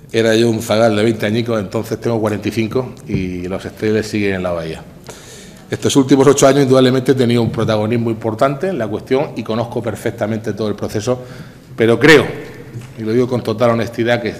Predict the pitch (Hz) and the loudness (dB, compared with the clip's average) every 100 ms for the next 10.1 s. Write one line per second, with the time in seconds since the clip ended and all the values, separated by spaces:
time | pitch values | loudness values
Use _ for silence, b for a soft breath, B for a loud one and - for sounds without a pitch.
0 | - 113 101 110 131 117 104 101 95 90 | -8 -8 -8 -6 -2 -2 0 -2 -4 -6
1 | 98 85 - B B B B B B B | -10 -10 -16 B B B B B B B
2 | - - - - 139 120 123 139 127 127 | -20 -20 -20 -12 -8 -2 2 2 2 0
3 | 127 120 120 117 113 127 113 117 120 - | 0 -2 0 2 2 2 0 -2 -4 -4
4 | 110 117 107 151 147 160 123 117 120 127 | -6 -6 2 2 4 0 0 -4 -2 -2
5 | 131 120 127 127 113 104 131 123 139 - | 0 0 0 2 0 0 -2 2 0 0
6 | B B B B - 131 139 151 - 139 | B B B B 0 0 2 -2 2 4
7 | 131 120 123 135 135 123 120 113 135 127 | 6 4 4 4 2 2 0 2 2 2
8 | 123 110 107 117 107 107 113 107 110 101 | 0 -2 -2 -4 -4 -4 -6 -4 -4 -6
9 | - 98 107 101 98 95 95 90 92 90 | -8 -8 -6 -4 -4 -4 -6 -8 -10 -12
10 | 80 | -14